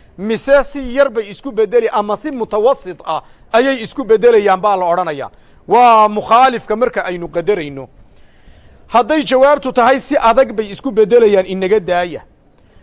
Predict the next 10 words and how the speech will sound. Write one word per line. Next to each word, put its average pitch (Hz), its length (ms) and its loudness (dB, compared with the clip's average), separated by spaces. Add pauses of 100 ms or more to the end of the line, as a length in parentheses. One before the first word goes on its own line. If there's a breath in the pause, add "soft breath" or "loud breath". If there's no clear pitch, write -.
Hadday 247 360 -2
jawaabtu 254 520 2
tahay 247 240 0
si 269 280 -8
yar 262 240 0
oo 262 160 4
fudud 214 340 -10
bay 208 160 -8
isku 262 200 -12
beddelayaan, 196 760 0